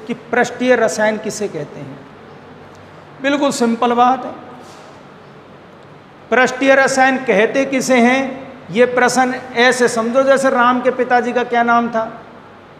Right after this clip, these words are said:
तो पृष्ठीय रसायन का मतलब रसायन विज्ञान की वह शाखा जिसके अंतर्गत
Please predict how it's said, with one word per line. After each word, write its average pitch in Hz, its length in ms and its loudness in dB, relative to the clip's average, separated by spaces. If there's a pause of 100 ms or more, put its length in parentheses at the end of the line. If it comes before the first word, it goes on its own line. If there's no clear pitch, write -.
(3000)
तो 190 60 -6
पृष्ठीय 254 680 2
रसायन 247 460 2
का 247 60 0
मतलब 269 520 2 (300)
रसायन 226 500 2
विज्ञान 220 440 0
की 214 100 -6
वह 190 260 2
शाखा 220 460 2 (460)
जिसके 208 340 -4
अंतर्गत 233 680 2